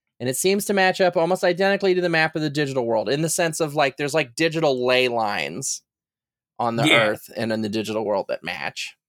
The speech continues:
Speaker 2: If you've, if you've seen the Full Metal Alchemist movie, you, you know what's going on here.
Speaker 1: Fmalchemist.
Speaker 2: Parallel world shit.
Speaker 1: Yeah. He comes, he comes up with some more theories about their situation, which eventually makes the group grow tired of all the complicated information.
Speaker 2: <laughs>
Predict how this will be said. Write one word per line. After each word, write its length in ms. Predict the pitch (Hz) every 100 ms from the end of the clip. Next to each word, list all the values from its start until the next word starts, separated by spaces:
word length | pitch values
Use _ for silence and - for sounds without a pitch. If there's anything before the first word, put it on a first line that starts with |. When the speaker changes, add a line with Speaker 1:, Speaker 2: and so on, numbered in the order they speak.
| _ -
Speaker 2:
If 140 | 143
you've, 240 | 196 202 - 170
if 160 | 165
you've 120 | 240
seen 180 | 214 220
the 60 | 156
Full 200 | 135 180
Metal 220 | 165 135
Alchemist 480 | 131 131 156 147 139
movie, 260 | 156 151 151
you, 320 | 143 143 135
you 240 | 135 131 135 131
know 160 | 117
what's 180 | 107 -
going 260 | 110 98 98
on 140 | 101
here. 320 | - 127 135
Speaker 1:
Fmalchemist. 460 | 135 - 131 123 -
Speaker 2:
Parallel 340 | 131 120 107
world 260 | 104 101 107
shit. 320 | - 95 104 _ _ _ _
Speaker 1:
Yeah. 140 | 117 - _ _ _ _ _ _ _ _
He 60 | 170
comes, 480 | - 285 330 262 - -
he 140 | 208
comes 260 | 262 294 302
up 160 | 277
with 80 | 262
some 160 | - 196
more 260 | 175 190
theories 420 | 202 196 190 202
about 180 | 190 180
their 80 | 170
situation, 640 | - 175 165 147 156 190 175
which 140 | 156
eventually 420 | 139 165 190 214
makes 240 | 196 180 -
the 100 | 160
group 260 | 151 165
grow 220 | 131 156 165
tired 500 | - 202 185 113 120
of 100 | 123
all 160 | 147
the 80 | 160
complicated 640 | - 214 196 139 113 113 120
information. 1000 | 131 160 160 170 - 117 143 - -
Speaker 2:
<laughs> 60 | -